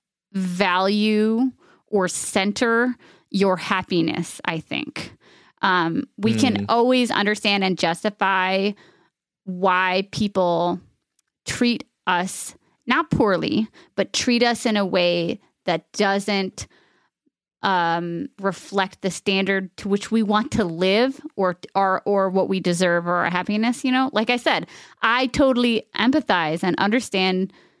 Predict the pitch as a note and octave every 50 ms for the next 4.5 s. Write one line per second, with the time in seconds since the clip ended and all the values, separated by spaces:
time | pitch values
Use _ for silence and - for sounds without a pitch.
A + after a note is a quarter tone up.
0 | _ _ _ _ _ _ _ _ G3 G#3+ F3 - - F#3 F#3 G3+ G#3 G3+ G3+ G3+
1 | - - G3 F#3+ G#3+ B3 C#4 C4+ - - - - - - F3 F3 - _ - -
2 | F#3 D#3+ F3 - - F#3+ G3 G#3+ G#3+ G#3+ G#3 A3+ G3+ G3+ G#3 G#3+ G#3+ G#3 _ -
3 | - - B3 B3 B3 B3 A3 G#3 F#3+ F#3+ F#3 F#3 F3+ - - G3 F#3+ F#3 F3+ F#3
4 | F#3 F3+ F#3 F#3 G3+ F#3+ G3 G#3 G#3 G3+